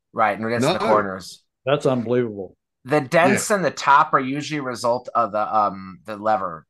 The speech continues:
Speaker 1: I think s-, it gets bumped or something. You could dent 'em on the top too.
Speaker 2: Yeah.
Speaker 1: By that point
Speaker 2: So
Speaker 1: in their career, they were,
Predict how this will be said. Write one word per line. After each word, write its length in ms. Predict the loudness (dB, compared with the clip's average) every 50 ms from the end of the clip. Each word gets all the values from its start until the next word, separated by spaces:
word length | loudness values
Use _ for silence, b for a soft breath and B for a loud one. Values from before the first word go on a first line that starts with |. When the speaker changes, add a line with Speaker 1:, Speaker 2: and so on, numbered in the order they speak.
| -14
Speaker 1:
I 60 | -14
think 260 | -12 -10 -10 -12 -12 -12
s-, 80 | -12 -12
it 160 | -12 -12 -10 -10
gets 180 | -10 -10 -10
bumped 380 | -4 0 2 2 2 0 -4 -12
or 60 | -10
something. 380 | -6 -4 -4 -4 -4 -6 -10 -12
You 100 | -12 -12
could 160 | -12 -6 -4
dent 180 | -2 -2 -2
'em 80 | -2 -2
on 80 | -4 -4
the 80 | -6
top 340 | -4 -2 -2 -2 -2 -4 -8
too. 380 | -12 -10 -8 -8 -8 -10 -12 -16 _ _ _ _ _
Speaker 2:
Yeah. 180 | -6 -6 -6 -6 -8 _ _ _ _ _ _ _ 2
Speaker 1:
By 160 | 2 2 4
that 300 | 4 2 2 0 0 -4
point 320 | -2 2 2 2 2 2 -2
Speaker 2:
So 60 | -4
Speaker 1:
in 80 | -4
their 180 | -2 -2 -2 -2
career, 480 | -4 -4 -2 -2 0 2 0 0 0 -2
they 140 | -2 -4
were, 340 | -2 -2 -2 -2 -2 -4 b